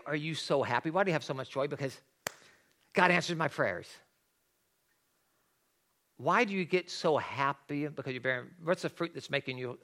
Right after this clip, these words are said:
what's the fruit that's making you so happy? God's answered my prayers. That's what it's really talking about. Is it's, in this particular example, it's talking about your prayers. He says that he goes back and forth,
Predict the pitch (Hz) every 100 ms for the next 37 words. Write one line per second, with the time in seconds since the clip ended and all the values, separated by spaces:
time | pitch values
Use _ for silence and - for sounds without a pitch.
0 | _ - - 190 - 160 - - 151 185
1 | - - _ _ _ _ _ 143 147 139
2 | 139 127 123 117 117 135 143 - _ _
3 | _ _ - 170 170 165 165 135 - 123
4 | 87 - - _ _ _ _ _ _ _
5 | _ _ _ - 165 - 170 - 135 127
6 | 165 - 117 92 98 - _ _ _ _
7 | _ _ _ 151 139 147 - - 143 147
8 | 208 - 160 214 233 175 135 120 127 170
9 | - - 135 156 156 - 170 - - 208
10 | 233 - - - - 175 214 196 175 156
11 | - 185 190 165 170 208 - 220 - 233
12 | 226 170